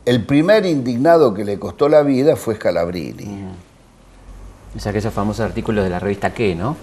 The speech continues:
Speaker 1: Pero claro,
Speaker 2: Claro.
Speaker 1: Scalabrini
Speaker 2: Polémica.
Speaker 1: termina siendo con Jauretche los dos editorialistas de Qué, cuando
Speaker 2: Claro.
Speaker 1: Qué fue el puente entre la intransigencia radical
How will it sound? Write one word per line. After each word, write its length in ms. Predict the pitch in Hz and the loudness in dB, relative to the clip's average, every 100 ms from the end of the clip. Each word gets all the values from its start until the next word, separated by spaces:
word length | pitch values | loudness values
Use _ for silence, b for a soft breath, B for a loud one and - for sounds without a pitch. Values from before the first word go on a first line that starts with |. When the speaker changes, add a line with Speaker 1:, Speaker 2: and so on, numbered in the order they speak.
| - | -8
Speaker 1:
Pero 180 | 101 107 | -4 -2
claro, 440 | 196 220 95 92 | 2 4 2 0
Speaker 2:
Claro. 100 | 95 | -4
Speaker 1:
Scalabrini 380 | 101 151 160 180 | 2 4 6 6
Speaker 2:
Polémica. 420 | 110 113 - - | 6 6 6 6
Speaker 1:
termina 380 | - 92 - 185 | 6 6 2 0
siendo 580 | 143 175 147 120 113 104 | 2 2 2 2 -2 -2
con 180 | - 113 | -4 -4
Jauretche 600 | - 139 165 175 170 170 | 0 2 6 4 4 0
los 180 | 135 120 | 2 6
dos 240 | 160 156 | 6 4
editorialistas 880 | 160 147 131 147 143 143 143 - 135 | 2 0 2 2 4 2 0 0 0
de 140 | 143 127 | 0 0
Qué, 240 | 135 127 | -2 0
cuando 340 | 131 131 90 | 2 4 6
Speaker 2:
Claro. 160 | 151 101 | 4 4
Speaker 1:
Qué 360 | 190 202 202 B B B B - - | 0 2 0 B B B B -20 -18
fue 300 | - 170 190 | -2 4 6
el 140 | 196 | 6
puente 840 | 147 202 190 170 170 131 190 190 156 - - - - | 4 4 8 6 4 2 2 2 -2 -10 -20 -20 2
entre 720 | 165 175 147 120 143 131 107 - - - | 6 6 6 4 6 6 4 -2 -10 2
la 120 | 127 | 4
intransigencia 920 | 131 110 139 131 139 113 190 170 196 | 4 4 4 4 0 2 2 4 4
radical 800 | 185 190 196 170 180 175 185 160 | 8 8 6 4 6 6 6 2